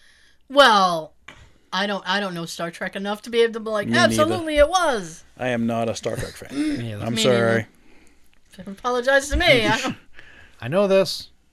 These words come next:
Speaker 3: but I didn't really watch any of them.
Speaker 1: Understood.
Speaker 3: Uh, the message on your shirt, "Kirk, too risky? We might start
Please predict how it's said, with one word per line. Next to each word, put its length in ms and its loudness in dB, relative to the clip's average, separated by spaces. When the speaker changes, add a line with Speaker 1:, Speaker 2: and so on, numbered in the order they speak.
Speaker 3:
but 180 -14
I 60 -12
didn't 320 -12
really 260 -14
watch 240 -20
any 140 -16
of 60 -16
them. 80 -20
Speaker 1:
Understood. 560 -12
Speaker 3:
Uh, 460 -8
the 140 -12
message 360 2
on 140 0
your 80 -4
shirt, 380 0
"Kirk, 360 0
too 180 -2
risky? 400 -2
We 100 -6
might 240 -4
start 360 -8